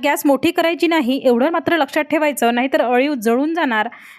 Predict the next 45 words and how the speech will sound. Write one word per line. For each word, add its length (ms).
आणि 260
आपली 260
जी 120
पदार्थ 400
आपण 220
करणार 340
आहे 240
जी 80
किंवा 200
जी 140
रेसिपी 340
करणार 300
आहे 200
ती 240
छान 140
लागणार 380
नाही. 320
बघा, 200
अळीव 320
छान 180
फुटलेले 360
आहे. 320
आता 340
या 180
स्टेजला 400
आपल्याला 360
यामध्ये 460
अर्धा 360
चम्मच 400
तूप 200
टाकायचं 420
आहे. 360
तुम्ही 140
गाईचं 340
किंवा 220
म्हशीचं 380
कुठलंही 460
तूप 120
घ्या, 220
चालेल. 400
अर्धा 260
चम्मच 420
तूप 200
टाकल्यानंतर 520
याला 160